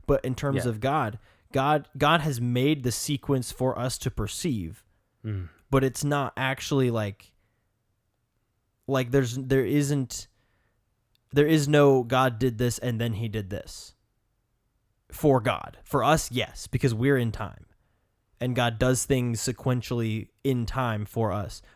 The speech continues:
Speaker 1: But for God, God doesn't do an action and then do another action.
Speaker 2: I think I'd agree with you. I also think we're treading on thin ice here. <laughs>
Speaker 1: I don't think it's that thin.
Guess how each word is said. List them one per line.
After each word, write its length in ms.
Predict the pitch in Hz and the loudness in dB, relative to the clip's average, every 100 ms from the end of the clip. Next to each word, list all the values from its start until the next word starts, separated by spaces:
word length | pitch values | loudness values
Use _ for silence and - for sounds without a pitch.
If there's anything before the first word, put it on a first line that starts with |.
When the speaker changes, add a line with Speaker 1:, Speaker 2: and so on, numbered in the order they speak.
| - | -2
Speaker 1:
But 340 | 135 127 - | 0 0 -2
for 260 | - 135 135 | -4 0 2
God, 500 | 117 117 131 185 208 _ _ _ _ _ | 0 -2 0 -4 -6 _ _ _ _ _
God 280 | - 135 147 | -2 0 2
doesn't 380 | 143 143 143 107 | 2 0 -2 -2
do 180 | 139 139 | 2 2
an 60 | 127 | 2
action 480 | 113 117 - 131 | -4 -8 -6 -4
and 160 | 123 117 | -4 -2
then 180 | 117 113 | -2 -4
do 220 | 110 110 | -4 -4
another 300 | 107 98 92 | -2 -4 -8
action. 500 | 90 85 - - - _ _ _ _ _ _ _ _ _ _ _ _ _ _ _ _ _ _ _ _ _ _ _ _ _ _ | -10 -12 -16 -16 -20 _ _ _ _ _ _ _ _ _ _ _ _ _ _ _ _ _ _ _ _ _ _ _ _ _ _
Speaker 2:
I 40 | |
think 240 | - 117 104 | -10 -8 -6
I'd 120 | 92 | -8
agree 260 | 87 87 85 | -8 -10 -10
with 120 | - | -12
you. 80 | 92 | -8
I 60 | |
also 240 | 95 107 107 | -4 -4 -6
think 160 | 101 | -6
we're 120 | 95 87 _ _ | -8 -8 _ _
treading 300 | - 113 92 | -8 -6 -6
on 100 | 80 | -10
thin 260 | - 90 85 | -12 -12 -10
ice 240 | 82 98 | -10 -12
here. 200 | - - - _ _ | -18 -20 -20 _ _
<laughs> 1200 | - - - - - - - - - - - 175 - - - - - | -12 -10 -6 -4 -4 -4 -8 -10 -12 -16 -10 -10 -10 -12 -18 -20 -18
Speaker 1:
I 120 | - 165 | -6 -2
don't 120 | 127 | 0
think 120 | 107 | -2
it's 120 | 98 | -4
that 280 | - 123 - | -4 -4 -2
thin. 280 | 101 104 | -4 -6